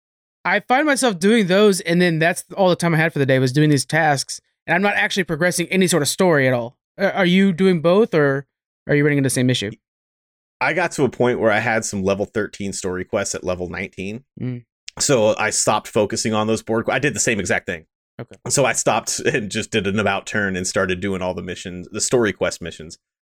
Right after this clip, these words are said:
Speaker 2: until the first, uh, expedition or raid or whatever you wanna call it. I'm to that point now and just haven't tried doing that at all.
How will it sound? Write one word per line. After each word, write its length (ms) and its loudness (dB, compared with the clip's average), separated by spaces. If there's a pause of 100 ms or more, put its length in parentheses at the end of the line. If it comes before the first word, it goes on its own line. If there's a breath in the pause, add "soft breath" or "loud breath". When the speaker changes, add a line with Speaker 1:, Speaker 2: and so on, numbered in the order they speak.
(120)
Speaker 2:
until 420 0
the 80 -2
first, 540 -4 (800)
uh, 340 0
expedition 640 -4
or 240 -10
raid 320 -4
or 80 -10
whatever 260 -10
you 80 -20
wanna 180 -20
call 220 -12
it. 120 -18 (340)
I'm 220 -6
to 160 -4
that 240 -2
point 260 -6
now 300 -8 (100)
and 100 -8
just 140 -8
haven't 360 -6 (800)
tried 420 -2
doing 340 -6
that 280 -4
at 160 -8
all. 260 -14